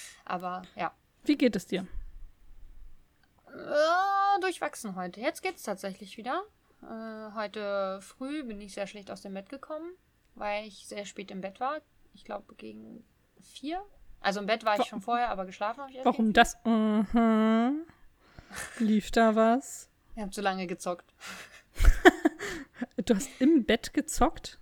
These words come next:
Speaker 2: Wie
Speaker 1: Na,
Speaker 2: das
Speaker 1: nein,
Speaker 2: denn?
Speaker 1: ich habe auf der Couch gezockt, dann war ich relativ
Speaker 2: Ach so.
Speaker 1: spät schon im Bett. Ich glaube so gegen drei. Und dann habe ich noch so Instagrammt und noch ein bisschen gespielt auf dem Handy und so,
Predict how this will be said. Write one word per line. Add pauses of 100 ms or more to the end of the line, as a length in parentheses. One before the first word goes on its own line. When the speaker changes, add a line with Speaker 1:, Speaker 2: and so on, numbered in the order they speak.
Speaker 2:
Wie
Speaker 1:
Na,
Speaker 2:
das
Speaker 1:
nein,
Speaker 2:
denn?
Speaker 1:
ich
habe
auf
der
Couch
gezockt,
dann
war
ich
relativ
Speaker 2:
Ach
so.
Speaker 1:
spät
schon
im
Bett.
Ich
glaube
so
gegen
drei.
Und
dann
habe
ich
noch
so
Instagrammt
und
noch
ein
bisschen
gespielt
auf
dem
Handy
und
so,